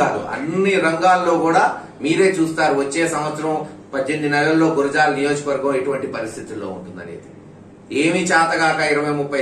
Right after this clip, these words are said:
సంవత్సరాలుండి ఎటువంటి అభివృద్ధి, కనీసం కాలేజీ, స్కూల్ కట్టనోళ్ళు, ఒక హాస్పిటల్ కట్టనోళ్ళు కూడా ఈ రోజు ఎక్కడ ఏం జరిగినా శవ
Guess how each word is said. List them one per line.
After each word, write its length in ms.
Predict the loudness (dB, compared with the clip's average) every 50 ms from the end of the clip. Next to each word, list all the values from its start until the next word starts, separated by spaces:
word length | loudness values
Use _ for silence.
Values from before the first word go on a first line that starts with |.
| -2 -2
సంవత్సరాలుండి 720 | -4 -4 -4 -4 -2 0 0 2 2 2 2 0 0 0 0 2 0 0
ఎటువంటి 380 | 0 0 0 0 0 0 0 0 0
అభివృద్ధి, 340 | 0 0 0 0 0 0 -2 -2
కనీసం 340 | -2 -2 -2 -4 -4 -4 -4 -6 -4 -2
కాలేజీ, 340 | 0 0 0 0 -2 -4 -4 -6 -6
స్కూల్ 240 | -4 -2 0 0 0 0
కట్టనోళ్ళు, 480 | -2 -2 -2 -4 -2 -2 -2 -2 -2 -6 -8 -10 -14 -18 -18 -16
ఒక 80 | -10 -6 -2
హాస్పిటల్ 440 | 0 0 0 -2 -2 -4 -2 -2 0 0
కట్టనోళ్ళు 420 | 0 -2 -2 -4 -4 -2 0 0 0 0
కూడా 140 | 0 0 0 -2 -2 -6 -14 -18 -20 -20 -20 -10 -4 -2
ఈ 40 | 2 4
రోజు 240 | 4 4 4 4 0 -4 -6 -10 -14 -18 -16 -10 -6 -6
ఎక్కడ 180 | -4 0 0 2 2 2
ఏం 80 | 2 4 4
జరిగినా 320 | 2 2 2 -2 -4 -6 -6 -10 -14 -16 -10 -4
శవ 120 | -2 -2